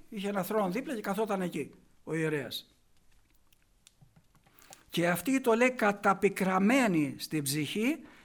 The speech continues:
και προσήφε το εις Κύριον κλαίουσα καθ' υπερβολή. Για προσέξτε τώρα κάτι. Υπάρχει ένα τεράστιο πρόβλημα στη μία από τις δύο γυναίκες,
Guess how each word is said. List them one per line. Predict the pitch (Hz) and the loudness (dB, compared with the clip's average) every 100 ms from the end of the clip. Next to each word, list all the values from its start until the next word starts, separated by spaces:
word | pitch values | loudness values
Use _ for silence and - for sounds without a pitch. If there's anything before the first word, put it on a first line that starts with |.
| _ | _
και | - 165 | -8 -4
προσήφε | 175 165 - 233 247 | -2 -2 0 -2 -2
το | 247 | 0
εις | 196 160 | 0 0
Κύριον | - 214 233 240 214 | -2 -2 0 0 -2
κλαίουσα | 175 185 220 214 214 | -2 2 2 0 -2
καθ' | 208 | -4
υπερβολή. | 180 180 170 160 117 - - - - - _ - - - - - - _ - - - - _ _ _ _ _ - - - | -4 -4 -2 -2 -4 -10 -20 -20 -20 -20 _ -18 -14 -16 -16 -20 -20 _ -20 -20 -20 -20 _ _ _ _ _ -20 -20 -8
Για | 320 | -6
προσέξτε | 311 214 175 165 | -2 -4 -4 -6
τώρα | 156 156 143 | -6 -6 -4
κάτι. | 139 139 - _ - - - - 349 - - - - - - _ - | -6 -8 -14 _ -16 -16 -16 -20 -20 -20 -20 -20 -20 -20 -20 _ -14
Υπάρχει | 202 285 269 | -2 -2 0
ένα | 262 247 | 0 0
τεράστιο | 240 214 285 285 254 226 | 0 0 0 0 0 2
πρόβλημα | 208 208 208 247 294 | 2 0 0 0 0
στη | 285 240 | 0 -2
μία | 269 | 0
από | 262 | -2
τις | 226 220 | -4 -6
δύο | 240 | -4
γυναίκες, | 233 208 143 107 - | -4 -4 -6 -8 -14